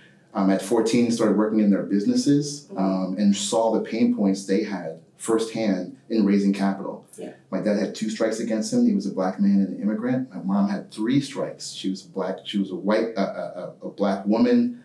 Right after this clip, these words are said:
Speaker 1: an immigrant against her. And so, you know, they had difficulty raising capital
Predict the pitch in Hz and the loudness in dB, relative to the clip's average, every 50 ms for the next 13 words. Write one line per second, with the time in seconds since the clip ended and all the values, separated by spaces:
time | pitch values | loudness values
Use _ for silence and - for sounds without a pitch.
0 | _ _ _ _ _ _ _ _ _ - - - - - 117 117 113 110 98 101 | _ _ _ _ _ _ _ _ _ -10 -8 -8 -6 -2 0 0 2 2 4 4
1 | 101 101 98 - - - - - - - - - _ _ - 107 101 107 110 110 | 4 2 2 0 -2 -8 -14 -16 -16 -16 -16 -16 _ _ -4 -2 0 2 2 2
2 | 107 - - - - - - - 104 95 98 - - 107 101 98 95 92 - - | 0 -2 -4 -4 -6 -6 -6 -2 0 0 0 0 0 0 2 2 2 0 -2 -6
3 | - - _ _ _ _ _ _ _ _ _ - - - - - 123 117 - - | -14 -20 _ _ _ _ _ _ _ _ _ -16 -14 -12 -2 0 2 2 2 0
4 | - 104 120 120 123 135 135 131 127 113 107 - - 110 101 110 110 110 104 101 | 0 0 2 2 4 4 2 2 2 0 0 0 0 0 0 0 0 0 2 2
5 | 98 92 95 95 95 95 90 - 87 - - 90 90 92 90 - - | 2 2 2 0 0 -2 -2 -2 -6 -8 -6 -6 -6 -6 -6 -8 -10